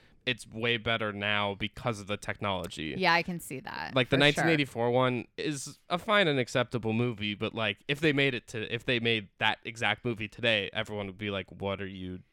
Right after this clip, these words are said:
Speaker 1: doing?"
Speaker 2: Yeah, I could see that. I'm excited for Dune, Dune two. It comes out in November of this year, so.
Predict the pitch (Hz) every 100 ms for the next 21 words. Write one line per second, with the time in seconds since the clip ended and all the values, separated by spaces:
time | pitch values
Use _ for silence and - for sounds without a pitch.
0 | - 101 98 202 214 196 185 165 151 156
1 | - - 196 214 196 - 185 170 151 143
2 | 78 - 202 202 196 220 202 202 196 185
3 | 180 175 - - 170 165 - 185 208 226
4 | 165 170 151 151 170 170 160 151 175 214
5 | 240 - - 196 190 240 - 170 -